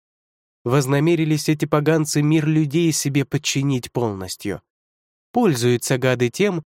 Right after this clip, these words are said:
что людское оружие им никакого вреда причинить не может.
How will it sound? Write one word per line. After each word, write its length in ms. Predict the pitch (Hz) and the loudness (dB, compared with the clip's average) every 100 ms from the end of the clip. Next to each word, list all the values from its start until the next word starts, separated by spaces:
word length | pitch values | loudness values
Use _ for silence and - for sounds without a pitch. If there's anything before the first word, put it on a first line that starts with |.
| _ | _
что 200 | - - | -6 0
людское 500 | 170 160 - 190 170 | 2 0 0 2 2
оружие 380 | 170 180 151 160 | 2 2 2 2
им 200 | 156 160 | 2 2
никакого 540 | 160 156 151 165 156 151 | 0 0 0 0 2 2
вреда 400 | 156 160 135 113 | 2 2 2 0
причинить 580 | 120 113 123 113 107 | -2 -2 -2 0 0
не 100 | 120 | -2
может. 440 | 113 107 104 107 | -2 -2 -6 -8